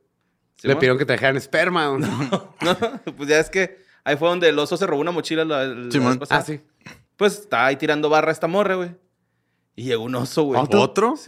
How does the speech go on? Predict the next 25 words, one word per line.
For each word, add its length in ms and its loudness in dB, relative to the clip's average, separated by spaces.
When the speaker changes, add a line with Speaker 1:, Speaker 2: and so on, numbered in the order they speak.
Speaker 1:
Simón. 40 0
Speaker 2:
mismo? 300 2
No 60 -2
sabemos. 400 -2
Speaker 3:
Es 120 -8
Speaker 1:
Puede 180 6
Speaker 3:
el, 60 -2
Speaker 1:
que 60 -10
sea 120 0
el 60 -2
Speaker 3:
es 40 0
un 80 2
Speaker 1:
mismo. 140 -2
Speaker 3:
sindicato 400 0
criminal 420 -2
de 140 -2
osos. 400 -6
Speaker 1:
No, 180 4
es 140 2
que 180 -2
de 100 4
hecho 220 -2
son 280 0
muy, 500 -4
este, 680 -10